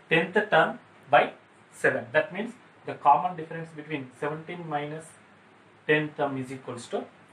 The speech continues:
seven. So simply A seventeen is equals to A plus sixteen D, A ten is equals to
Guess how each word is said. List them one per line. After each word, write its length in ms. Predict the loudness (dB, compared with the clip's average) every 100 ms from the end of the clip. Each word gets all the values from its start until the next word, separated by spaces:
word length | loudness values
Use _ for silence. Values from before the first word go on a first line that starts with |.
| -20 -20
seven. 400 | -2 0 0 -6 -14 -20 -20 -14
So 100 | -14
simply 420 | -6 -6 -4 -6 -2 -2
A 80 |
seventeen 380 | 0 0 2 0
is 180 | -2 -4
equals 320 | -2 -2 0
to 220 | -2 -2 -2 -16 -20 -2
A 100 | 0
plus 220 | 2 -2
sixteen 360 | -2 -4 -2 -2
D, 220 | -4 -6 -14 -20 -6
A 200 | -2 2
ten 200 | 2 0
is 160 | -2 -6
equals 360 | -4 -4 -4
to 180 | -8 -10